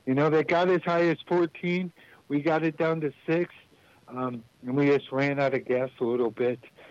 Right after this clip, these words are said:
Uh, you know, Ava Christensen had a career high, thirty-two points. She had thirty-four total in their first four games. It was like she was a completely different player.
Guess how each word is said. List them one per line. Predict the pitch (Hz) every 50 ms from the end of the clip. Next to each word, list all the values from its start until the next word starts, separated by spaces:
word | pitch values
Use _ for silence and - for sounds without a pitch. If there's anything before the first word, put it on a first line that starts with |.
| - - _ - 113
Uh, | 110 117 123 131 - - _ _ _ _ _ _ _ _ _ -
you | 123
know, | 135 131 131
Ava | 139 139 135 131 127 135 123
Christensen | - - 156 147 - - - - 127 117 - - 147 139 135 123
had | 113 131 131 120
a | 127 120
career | - - 127 117 123 139 131 123
high, | 104 - 120 120 117 127 123 123 _ - - - - _ _ -
thirty-two | - 139 135 131 139 139 117 - - 147 135
points. | 117 - - 139 131 127 139 135 120 - - - _ _
She | - - - 143
had | 135 127 123 - -
thirty-four | 156 139 135 131 143 143 131 - - 135 131 135 135 131
total | - - - 123 123 127 131 139 135 - - - - - - - _ _ _ - -
in | 127 123
their | 131 127 120 - -
first | 139 131 127 - - -
four | 127 123 127 123 117
games. | 117 117 120 117 110 127 127 - -
It | - - - - - - - - 127
was | 120 123
like | 139 139 139 135 - -
she | 147
was | 139 127 127
a | 135 127
completely | - - 135 123 - - 147 143 139 143 147 127 131
different | 127 135 127 - - 117 113 117
player. | - - 120 113 120 117 113 107